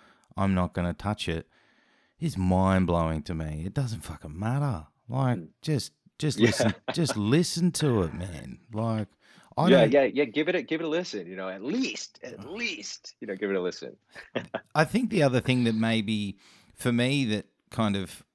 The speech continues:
Speaker 1: I don't know for you if you think it maybe slowed down a bit of the momentum at the time, was you guys had been a band that released something within every two years, you know, at that stage.
Speaker 2: Mm-hmm.
Speaker 1: And suddenly there was a
Speaker 2: Yeah.
Speaker 1: four-year gap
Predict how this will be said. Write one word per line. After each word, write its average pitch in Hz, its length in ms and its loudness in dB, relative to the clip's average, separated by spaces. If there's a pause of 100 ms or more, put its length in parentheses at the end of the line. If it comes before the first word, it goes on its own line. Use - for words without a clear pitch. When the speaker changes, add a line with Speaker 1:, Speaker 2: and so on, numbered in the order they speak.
(400)
Speaker 1:
I 120 100 0
don't 147 180 -2
know 117 220 2
for 117 200 -2
you 147 280 2
if 107 160 -2
you 107 80 -4
think 104 240 -4
it - 140 -14
maybe 95 680 -4
slowed 95 500 -2
down 92 340 0
a 87 40 -2
bit 92 200 -4
of 87 80 -2
the 87 100 -2
momentum 90 600 -2
at - 80 -8
the 92 80 -8
time, 98 400 0
was 95 320 -2 (800)
you 180 180 0
guys 165 280 0
had 139 100 -2
been 135 200 -2
a 117 60 -2
band 127 360 0
that 107 80 0
released 107 600 -4
something 101 480 -2 (100)
within 107 400 0
every 92 300 -2
two - 160 -6
years, 90 680 -6
you 98 160 -4
know, 92 200 -2
at 95 180 -4
that 87 180 -8
stage. - 440 -8
Speaker 2:
Mm-hmm. 98 200 -6
Speaker 1:
And 113 220 0
suddenly 135 320 0
there 107 140 2
was 95 120 -4
a 92 80 -4
Speaker 2:
Yeah. 92 180 2
Speaker 1:
four-year 98 420 0
gap 113 460 -4